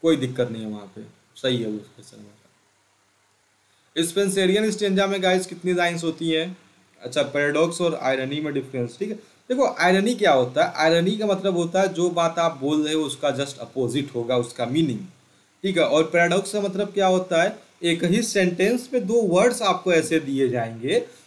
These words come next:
जो एक दूसरे को का-, क्या करते हैं, contradict करते हैं। ध्यान दीजिएगा यहाँ पे, मतलब कहने क्या हुआ, Paradox मतलब जैसे कि हमने लिखा A और A is B और B is A, ऐसा करके हमने कुछ इसमें लिखते हैं ऐसे कि,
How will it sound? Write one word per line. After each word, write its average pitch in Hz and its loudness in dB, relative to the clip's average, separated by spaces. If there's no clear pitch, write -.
जो 165 2
एक 165 2
दूसरे 160 0
को 175 -2
का-, 143 -2
क्या 143 2
करते 135 0
हैं, 196 -2
contradict 131 -2
करते 113 -10
हैं। 123 -8
ध्यान 160 0
दीजिएगा 160 2
यहाँ 131 -2
पे, 170 -4
मतलब 151 -2
कहने 180 0
क्या 175 0
हुआ, 165 4
Paradox 185 2
मतलब 185 0
जैसे 185 0
कि 185 -2
हमने 180 0
लिखा 180 0
A 170 4
और 156 2
A 156 4
is 175 0
B 175 -2
और 143 -2
B 175 2
is 170 0
A, 117 -2
ऐसा 123 0
करके 185 -2
हमने 185 0
कुछ 185 -4
इसमें 170 -4
लिखते 170 -2
हैं 180 0
ऐसे 160 -6
कि, 190 -10